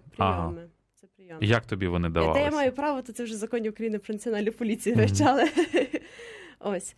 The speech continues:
Speaker 2: Подобалось?
Speaker 1: Е,
Speaker 2: Що
Speaker 1: так,
Speaker 2: ви вивчали?
Speaker 1: у нас, е, були два викладачі,
Speaker 2: Мгм.
Speaker 1: ем, одночасно. Ну,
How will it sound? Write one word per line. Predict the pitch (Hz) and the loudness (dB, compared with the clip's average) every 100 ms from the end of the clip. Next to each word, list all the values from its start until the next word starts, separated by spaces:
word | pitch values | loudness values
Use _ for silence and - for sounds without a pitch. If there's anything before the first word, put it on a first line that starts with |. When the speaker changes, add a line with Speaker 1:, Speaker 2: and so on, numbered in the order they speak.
| - | -2
Speaker 2:
Подобалось? | 120 160 160 123 87 - - _ - | 2 4 4 2 2 -4 -20 _ 0
Speaker 1:
Е, | 247 247 240 247 | 4 4 2 0
Speaker 2:
Що | - | 2
Speaker 1:
так, | 160 | 4
Speaker 2:
ви | 147 | 6
вивчали? | 127 120 269 294 87 | 4 2 2 2 2
Speaker 1:
у | |
нас, | 85 156 | 0 -2
е, | 269 254 | 0 -2
були | 214 262 269 247 233 214 | -4 -4 -2 0 0 -2
два | 190 208 226 | -4 -4 -2
викладачі, | 202 196 185 180 - - 214 214 262 453 - | -2 -6 -8 -10 -10 -8 -4 -4 -4 -6 -8
Speaker 2:
Мгм. | 98 92 | -4 -2
Speaker 1:
ем, | 196 196 185 180 175 180 170 160 - | -2 -2 -2 -2 -4 -2 -4 -4 -4
одночасно. | 196 214 214 202 196 - 269 330 | 0 0 2 0 2 0 -2 -2
Ну, | 131 92 | -2 -4